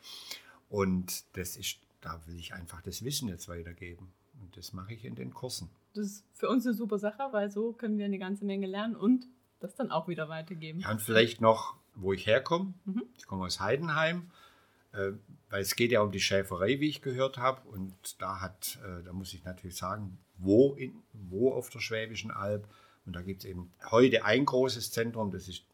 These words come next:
Speaker 1: äh, Münzingen natürlich mit dem Truppenübungsplatz. Und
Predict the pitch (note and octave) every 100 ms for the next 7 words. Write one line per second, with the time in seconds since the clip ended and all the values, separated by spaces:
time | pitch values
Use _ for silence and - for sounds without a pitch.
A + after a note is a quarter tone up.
0 | - F#2+ F2 G#2+ B2+ C3+ A#2+ A2 A2 G#2+
1 | F#2+ F2 F#2+ G#2+ B2 A2+ A2+ G#2+ - G#2
2 | G#2 - - - - _ G2+ F#2